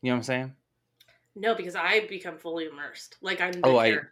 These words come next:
Speaker 2: like, I'm the main character and I'm there.
Speaker 1: I am reading the pages in the book, but I can f-, still f-, see everything going on around me and hear every single thing. And if there's nothing to hear, then my brain goes, "It's very quiet in here.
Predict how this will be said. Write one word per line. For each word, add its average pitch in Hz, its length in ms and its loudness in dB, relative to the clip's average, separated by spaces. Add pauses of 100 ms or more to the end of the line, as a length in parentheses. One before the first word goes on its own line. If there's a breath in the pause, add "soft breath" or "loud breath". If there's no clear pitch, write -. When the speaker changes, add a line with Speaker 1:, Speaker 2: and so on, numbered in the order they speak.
Speaker 2:
like, 240 180 4
I'm 220 140 8
the 214 80 2
main 196 180 -2
character 165 380 -4
and 147 160 -6
I'm 143 100 -8
there. 156 160 -4
Speaker 1:
I 147 200 8
am 131 580 2 (120)
reading 143 500 0
the 139 100 -2
pages 120 520 0
in 113 260 -2
the 110 80 -2
book, - 500 -2
but 107 100 0
I 101 140 2
can 104 300 -6
f-, - 140 -18
still 127 540 0
f-, - 80 -20 (580 loud breath)
see - 540 -2
everything 120 480 0
going 110 240 -2
on 107 140 0
around 104 340 -2
me 104 220 -6
and 101 320 -6
hear 120 380 -2
every 107 300 -2
single 104 300 -8
thing. 101 300 -6
And 101 80 -6
if 101 80 -8
there's 107 180 -4
nothing 113 380 -4
to 107 100 -4
hear, 101 420 -2 (280 loud breath)
then 139 200 4
my 131 140 4
brain 104 340 0
goes, 95 380 -2 (100)
"It's - 160 -8
very 123 240 2
quiet 107 360 0
in 95 120 -8
here. 87 400 -10